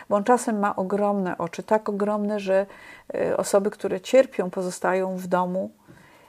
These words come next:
i starają się żyć tak, żeby go oswoić. Ale metodą oswojenia jest, mm,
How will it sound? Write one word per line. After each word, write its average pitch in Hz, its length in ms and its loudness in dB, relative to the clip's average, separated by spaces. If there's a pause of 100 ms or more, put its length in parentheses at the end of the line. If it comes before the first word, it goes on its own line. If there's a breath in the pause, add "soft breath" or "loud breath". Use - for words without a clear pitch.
(140)
i 202 220 0 (100)
starają 202 600 4
się 196 360 -2
żyć 196 380 0 (200)
tak, 233 420 2
żeby 196 260 0
go 180 140 2
oswoić. 180 600 -2 (340 loud breath)
Ale 196 200 2 (140)
metodą 220 460 4
oswojenia 220 680 0
jest, - 500 -4 (100)
mm, 214 360 -6